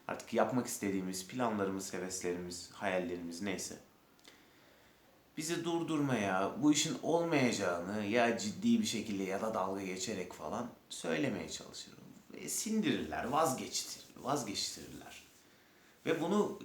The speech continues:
kimi zaman bilerek de yapmazlar. Yani gerçekten içten içe bir kıskançlıkla,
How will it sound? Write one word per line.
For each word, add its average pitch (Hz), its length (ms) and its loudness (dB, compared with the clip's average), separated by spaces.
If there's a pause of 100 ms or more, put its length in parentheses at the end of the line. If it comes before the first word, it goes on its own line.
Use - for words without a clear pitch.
kimi 180 180 -2
zaman 185 320 2
bilerek 170 420 2
de 107 40 0
yapmazlar. 98 560 -2
Yani 113 280 -4
gerçekten 120 600 4
içten 113 380 -4
içe 104 180 -4
bir 98 100 -4
kıskançlıkla, 92 920 -6